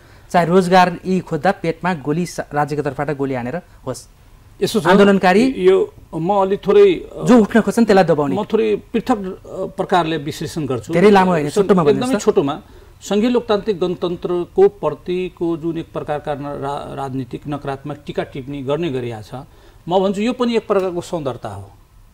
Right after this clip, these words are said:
Speaker 2: एक प्रकारको छुट हो, एक प्रकारको लोकतन्त्र हो, एक प्रकारको अधिकार हो।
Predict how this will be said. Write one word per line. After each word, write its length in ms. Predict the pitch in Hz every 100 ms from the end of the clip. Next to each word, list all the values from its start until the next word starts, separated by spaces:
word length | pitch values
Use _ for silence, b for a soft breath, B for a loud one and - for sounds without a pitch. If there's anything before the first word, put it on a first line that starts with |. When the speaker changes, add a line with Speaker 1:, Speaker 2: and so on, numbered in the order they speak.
| 214
Speaker 2:
एक 100 | 202
प्रकारको 440 | 196 202 196 214
छुट 340 | 202 - 233 147
हो, 160 | 113 -
एक 140 | 185
प्रकारको 380 | 202 180 196 180
लोकतन्त्र 460 | 180 180 165 160 143
हो, 140 | 127
एक 100 | 151
प्रकारको 360 | 170 147 139 143
अधिकार 380 | 127 123 113 104
हो। 200 | 92